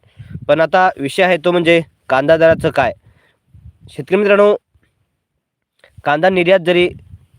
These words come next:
बंद झाली असली तरी कांद्याला मागणी आहे, पुरवठा चांगली आहे, त्यामुळे कांदा दराचा दिलासा मिळू शकतो.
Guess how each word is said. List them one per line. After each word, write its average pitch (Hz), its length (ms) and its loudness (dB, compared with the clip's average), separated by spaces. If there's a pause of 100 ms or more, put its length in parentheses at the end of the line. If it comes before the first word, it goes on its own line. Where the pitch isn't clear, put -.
(560)
बंद 165 340 -2
झाली 180 200 2
असली 165 220 -2
तरी 156 320 -2 (720)
कांद्याला 156 480 0
मागणी 135 380 -4
आहे, 143 240 -2 (280)
पुरवठा 151 320 0
चांगली 147 300 -2
आहे, 139 200 0 (260)
त्यामुळे 156 420 0 (460)
कांदा 139 260 0
दराचा 156 480 0 (160)
दिलासा 147 460 -2
मिळू 139 220 -2
शकतो. 139 420 -6